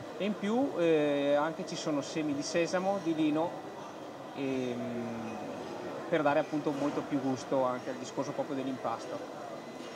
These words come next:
Per quanto riguarda la farcitura, è una farcitura rivisitata che ho portato quest'anno, sempre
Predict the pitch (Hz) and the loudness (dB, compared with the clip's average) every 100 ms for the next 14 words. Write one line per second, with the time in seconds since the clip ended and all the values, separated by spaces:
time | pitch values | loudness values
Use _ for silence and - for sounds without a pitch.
0 | - - - - 156 202 214 226 220 220 | -8 -8 -8 -4 2 4 4 4 6 6
1 | 196 - 190 - 160 226 262 247 - 175 | 6 4 0 0 -4 2 4 4 2 2
2 | 160 - 170 - - 185 165 151 160 156 | 2 4 2 0 -2 2 2 2 -2 4
3 | 156 147 147 127 - - - - 147 147 | 6 6 4 0 0 -10 -6 -2 4 4
4 | 147 143 135 135 - 147 139 131 120 - | 4 2 0 -4 -2 0 2 0 -4 -8
5 | - 160 135 131 | -6 -2 0 -2